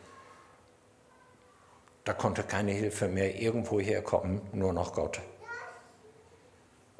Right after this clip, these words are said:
Und das ist eine sehr schwierige Situation, wenn man den Eindruck hatte, alles gleitet aus den Händen,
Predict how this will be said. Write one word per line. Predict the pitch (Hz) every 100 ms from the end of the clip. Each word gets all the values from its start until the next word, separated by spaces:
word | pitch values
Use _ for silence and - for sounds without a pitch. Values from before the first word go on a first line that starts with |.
| -
Und | 104 98 98 95 95 85
das | 92 -
ist | 95 - -
eine | 95 92
sehr | 90 104 95
schwierige | - 120 107 117
Situation, | 101 120 113 98 - 123 110 98 - 82 - - - -
wenn | - 92
man | 92
den | 92 98
Eindruck | 90 107 110 101 -
hatte, | 95 - -
alles | 104 117 -
gleitet | 104 98 101 113 -
aus | 92 -
den | 98 85
Händen, | 90 92 95 104